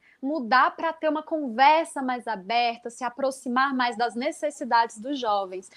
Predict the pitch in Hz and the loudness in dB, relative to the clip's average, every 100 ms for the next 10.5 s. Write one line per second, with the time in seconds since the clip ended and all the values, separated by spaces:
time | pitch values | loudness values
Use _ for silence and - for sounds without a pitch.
0 | - - - 240 262 277 294 453 523 - | -20 -2 8 8 8 4 0 0 0 0
1 | 302 262 220 185 - 240 220 214 - - | 2 2 -2 -4 -4 -2 0 -2 -8 -6
2 | 269 320 415 - 247 - 254 277 - 262 | -2 0 0 -2 -6 4 6 6 4 0
3 | 220 233 277 - - 240 262 247 208 240 | 0 -2 -4 -6 -4 -2 -2 -4 0 4
4 | 285 262 269 - 208 175 170 - 185 196 | 4 2 -8 -6 -4 -4 -10 -6 -4 -4
5 | _ - - 208 214 190 240 226 - 220 | _ -10 4 6 6 4 2 2 -4 2
6 | 220 - 277 240 240 _ 330 381 392 427 | 4 4 2 -2 -4 _ 8 8 10 6
7 | - 254 240 262 254 294 - _ - 247 | 6 6 6 4 0 -10 -18 _ -6 -2
8 | 269 285 294 302 294 311 254 302 - 240 | 0 0 0 2 2 2 -2 -6 -6 -4
9 | 254 277 220 208 190 240 311 320 339 - | -2 -2 -2 -2 2 4 4 4 2 2
10 | 240 240 247 233 247 | 4 4 2 -2 -8